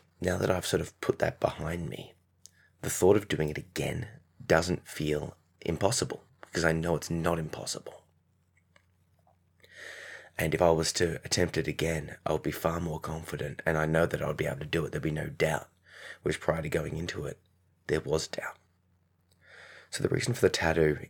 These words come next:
is to remind myself that every time I see it, every time I doubt myself, I can look at it and go, "Okay, you've done things in the past that you thought were impossible. You put them from the,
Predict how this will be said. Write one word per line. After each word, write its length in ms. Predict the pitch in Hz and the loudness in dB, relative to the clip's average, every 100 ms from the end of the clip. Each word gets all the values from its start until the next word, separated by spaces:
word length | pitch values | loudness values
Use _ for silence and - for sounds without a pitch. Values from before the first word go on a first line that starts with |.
| - | -6
is 540 | 85 78 76 - - - _ _ _ - | -2 0 -2 -4 -10 -12 _ _ _ 0
to 160 | 95 87 | 4 4
remind 480 | 82 80 80 90 | 4 4 4 4
myself 520 | 87 80 - - - - | 2 0 -2 -6 -12 -14
that 320 | - 78 - - _ _ _ _ _ - | -6 -6 -6 -16 _ _ _ _ _ 4
every 140 | 110 | 6
time 160 | 123 107 | 8 6
I 60 | 92 | 6
see 300 | - 85 80 | 4 -2 -4
it, 140 | - _ _ _ _ - - | -8 _ _ _ _ -6 -2
every 100 | 107 | 0
time 160 | 110 101 | 4 4
I 60 | |
doubt 440 | 82 - 76 69 - - | 4 0 0 -4 -10 -8
myself, 680 | 80 - 64 57 - - - _ _ _ | -6 -4 -6 -8 -12 -18 -20 _ _ _
I 80 | - | 0
can 220 | - 92 | 2 4
look 160 | 95 - | 4 4
at 80 | 90 | 2
it 80 | 82 | 0
and 180 | 82 | 0
go, 300 | 80 80 76 - _ _ _ _ _ _ - - | 4 4 4 -2 _ _ _ _ _ _ -6 0
"Okay, 420 | 104 - - - _ _ _ _ _ _ - | 0 -2 -8 -12 _ _ _ _ _ _ -8
you've 300 | 98 98 - | -4 -4 0
done 240 | 85 95 | 0 2
things 340 | 101 90 85 82 | 2 2 2 2
in 100 | 80 | 0
the 60 | |
past 460 | - - 76 - - | -2 -4 -4 -4 -6
that 140 | - | -6
you 80 | - | -4
thought 220 | - 71 | 0 2
were 140 | 65 71 | 2 -2
impossible. 640 | 65 71 - 80 - - _ _ _ - _ - - - | -4 -6 -4 -6 -6 -14 _ _ _ -20 _ -16 -16 -6
You 100 | 87 | -2
put 200 | - - | 2 2
them 120 | 87 | 0
from 260 | 87 90 82 | 0 0 2
the, 160 | 78 | 0